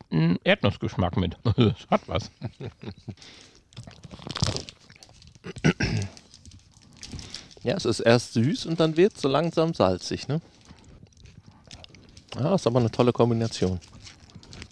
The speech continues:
Speaker 1: Meinst du, das ist jetzt wieder so ein Produkt, das ist entwickelt worden oder durch Zufall passiert, weil der Salztopf in den normalen Erdnussmüsli-Riegel,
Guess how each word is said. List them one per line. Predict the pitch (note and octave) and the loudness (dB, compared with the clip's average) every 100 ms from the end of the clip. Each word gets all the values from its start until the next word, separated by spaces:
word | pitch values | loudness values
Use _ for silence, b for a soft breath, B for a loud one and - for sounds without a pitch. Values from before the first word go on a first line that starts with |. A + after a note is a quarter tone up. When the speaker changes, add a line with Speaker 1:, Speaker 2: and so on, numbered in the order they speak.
| - - - _ - - | -20 -20 -20 _ -20 -4
Speaker 1:
Meinst | A#2 A2+ - | 4 4 6
du, | |
das | D#3 | 2
ist | - | 2
jetzt | F#3+ G3 | -2 0
wieder | G3 | 2
so | |
ein | E3+ | 2
Produkt, | D#3 D#3+ E3+ | 0 -2 0
das | E3 C3+ | -2 -2
ist | A#2 | -2
entwickelt | G#2+ A2+ A#3 - | -2 -2 -4 -2
worden | C4 A#3 | 0 2
oder | A3+ G#3 | 2 2
durch | F#3 - | 0 -4
Zufall | F#3 E3 | 0 0
passiert, | - D3 D3 | 0 -2 -2
weil | C#3 | 2
der | C3+ A2+ | 2 2
Salztopf | A#2+ - A#2 - | -2 -2 -2 -2
in | - | 0
den | B2 A2+ B B B B - | 2 2 B B B B 0
normalen | B2+ A#2+ A#2+ B2+ C3+ | 4 6 6 6 4
Erdnussmüsli-Riegel, | - B2 - G2+ C#3 C3+ A2+ C3+ G#2+ G#2+ G#2 | 4 4 4 6 6 4 4 4 4 2 2